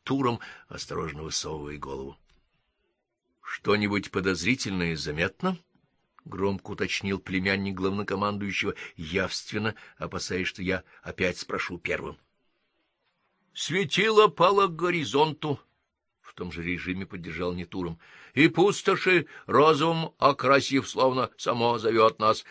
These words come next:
к неге, к смирению и созерцанию. — Так, кто мне тут рекомендовал пустить этих двоих наверх?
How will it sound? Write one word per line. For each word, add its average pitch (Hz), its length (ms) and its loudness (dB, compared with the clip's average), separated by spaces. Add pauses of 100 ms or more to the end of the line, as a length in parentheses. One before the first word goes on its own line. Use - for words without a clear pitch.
к - 80 -12
неге, 151 580 4
к - 40 -6
смирению 131 680 2
и 131 40 -2
созерцанию. — 110 760 -2 (1600)
Так, - 360 2 (1000)
кто 156 160 2
мне 160 240 0
тут 156 340 -4
рекомендовал 139 680 4
пустить 143 480 -2
этих 131 240 -4
двоих 117 320 2
наверх? 123 420 -2